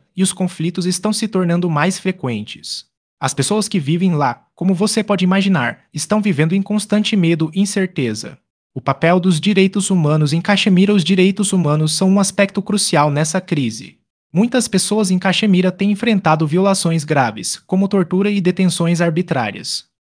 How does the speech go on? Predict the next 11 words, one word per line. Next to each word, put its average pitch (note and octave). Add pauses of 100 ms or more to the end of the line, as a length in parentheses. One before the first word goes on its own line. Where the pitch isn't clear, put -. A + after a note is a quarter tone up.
(140)
Organizações F3+
de D#3
direitos F#3
humanos F3
têm G3
chamado F3+
a F#3+
atenção G3+
para F#3+
esses F3
problemas, C3